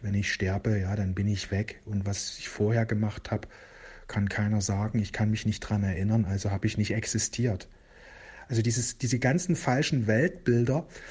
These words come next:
werden jetzt auch immer mehr in Frage gestellt und immer mehr Menschen werden erwachen und erkennen, dass die Erde sich im Aufstieg befindet. Das heißt, dass vieles unstimmig ist und dass wir uns öffnen dürfen für die Wahrheit,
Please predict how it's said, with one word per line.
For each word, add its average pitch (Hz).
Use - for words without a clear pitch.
werden 123
jetzt -
auch -
immer 147
mehr 131
in 113
Frage 117
gestellt 156
und 127
immer 139
mehr 135
Menschen 127
werden 123
erwachen 131
und 120
erkennen, 175
dass 131
die 117
Erde 131
sich 147
im 131
Aufstieg 123
befindet. 147
Das -
heißt, 135
dass 127
vieles -
unstimmig 113
ist 147
und 131
dass 127
wir 151
uns 175
öffnen 160
dürfen 107
für 123
die 120
Wahrheit, 101